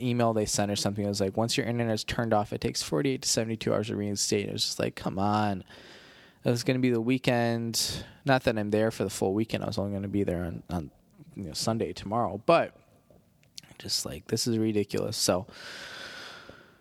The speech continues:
<sighs> we got it figured out. This has been a very complaining, ranting-oriented podcast, which kinda makes me feel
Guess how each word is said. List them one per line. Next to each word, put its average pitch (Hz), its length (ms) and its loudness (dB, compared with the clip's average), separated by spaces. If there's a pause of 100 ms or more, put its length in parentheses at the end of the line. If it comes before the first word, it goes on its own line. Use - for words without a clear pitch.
(120)
<sighs> - 480 2
we 151 200 8
got 156 200 4
it 123 80 -4
figured 110 380 4
out. 92 180 6
This 127 160 0
has 135 80 -2
been 135 160 4
a 120 80 4
very 110 600 4 (440)
complaining, 139 1000 2 (800)
ranting-oriented 135 1200 4
podcast, 117 720 4
which 127 240 2
kinda 185 240 4
makes 143 340 2
me 135 200 2
feel 147 500 2